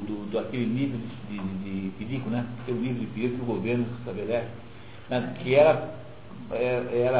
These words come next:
era correspondente à oscilação das pesquisas. Quando você, é, quando cai a pesquisa, o George Bush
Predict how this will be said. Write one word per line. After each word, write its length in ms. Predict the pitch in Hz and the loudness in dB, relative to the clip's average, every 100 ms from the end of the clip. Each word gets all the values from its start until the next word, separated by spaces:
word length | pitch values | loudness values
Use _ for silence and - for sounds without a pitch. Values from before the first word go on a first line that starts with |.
| 113 | 4
era 260 | 120 120 113 | 4 4 4
correspondente 680 | 135 - 147 - 127 127 156 | 0 0 -2 0 -2 0 2
à 40 | 160 | 0
oscilação 420 | - 143 - 147 | 2 2 2 -2
das 140 | 160 - | -4 -4
pesquisas. 480 | 165 - 147 127 - - | -4 -6 -4 -2 -2 -4
Quando 220 | 123 127 | -4 -2
você, 400 | 127 120 127 98 - - - - - - | -2 -2 0 -2 -4 -10 -14 -14 -10 2
é, 180 | 117 113 | 4 4
quando 200 | 139 127 | 0 4
cai 220 | 143 151 | 10 10
a 40 | 135 | 10
pesquisa, 540 | 123 123 - 131 123 | 4 -2 -2 2 4
o 140 | 110 | 4
George 220 | 117 123 123 | 6 4 6
Bush 240 | 131 160 | 8 8